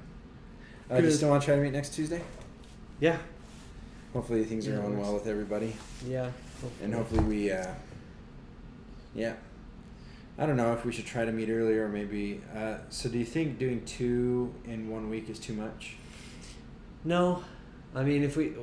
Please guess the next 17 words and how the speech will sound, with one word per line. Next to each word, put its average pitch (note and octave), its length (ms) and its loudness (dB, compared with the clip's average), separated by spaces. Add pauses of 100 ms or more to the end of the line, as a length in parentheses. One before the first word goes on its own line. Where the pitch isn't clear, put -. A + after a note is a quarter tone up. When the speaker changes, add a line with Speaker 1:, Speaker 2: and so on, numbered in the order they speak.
(140)
Speaker 2:
we C#3+ 120 2
can C#3 140 0
do A#2+ 120 4
it - 80 0
earlier. A2+ 600 2 (300)
It F3 120 -8
just, - 280 -6 (120)
it's A2 240 -4
once G#2+ 480 -4 (760)
no A#2 120 -6
one's G#2+ 220 -6
sick. - 640 -2 (760)
Speaker 1:
Right. F2+ 360 -4
Speaker 2:
I'll C#3 80 -6
feel, A2+ 280 -2 (500)
you F#2 100 -10
know, D2 220 -10